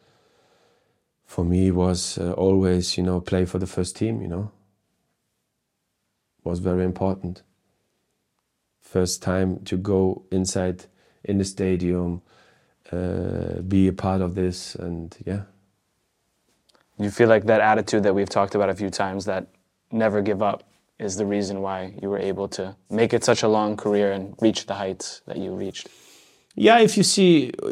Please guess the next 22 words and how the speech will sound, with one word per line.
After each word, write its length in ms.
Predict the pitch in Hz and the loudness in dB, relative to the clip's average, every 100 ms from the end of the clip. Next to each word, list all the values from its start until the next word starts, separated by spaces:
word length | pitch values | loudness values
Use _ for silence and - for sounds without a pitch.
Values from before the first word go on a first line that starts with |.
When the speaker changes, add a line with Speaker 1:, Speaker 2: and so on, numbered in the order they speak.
| 82 82 58 - | -4 -4 -4 2
Speaker 1:
I 140 | 127 | 4
didn't 200 | 156 185 123 | 6 6 6
have 200 | 110 101 | 6 4
a 160 | 101 | 2
so 240 | 95 123 123 | 2 6 8
long 320 | 98 90 87 | 8 4 -2
career, 420 | - 82 80 71 76 | -2 -2 0 -2 -4
you 80 | |
know, 180 | 85 98 | -4 -2
like, 400 | 90 80 78 - | -4 -4 -6 -8
okay, 280 | 82 85 90 | -12 -6 -4
I 100 | 85 | -2
had 260 | 90 87 - | -2 -4 -6
seventeen, 840 | - 90 90 87 95 92 92 92 | -6 -2 -2 -4 -4 -2 -4 -6
uh, 320 | - 90 87 92 | -8 -8 -8 -6
eighteen 360 | 92 - 95 | -6 -4 -6
years, 320 | 92 104 104 | -4 -6 -8
se-, 320 | - - - - _ - - - - - | -12 -12 -12 -12 _ -18 -14 -12 -12 -10
ah, 200 | - 123 | -4 -2
sixteen, 720 | 92 - - - 107 - 107 98 | -4 -8 -10 -4 -4 -2 -4 -2
seventeen 440 | 107 101 101 107 | 0 -2 -2 -2
years. 280 | 110 110 | -2 -4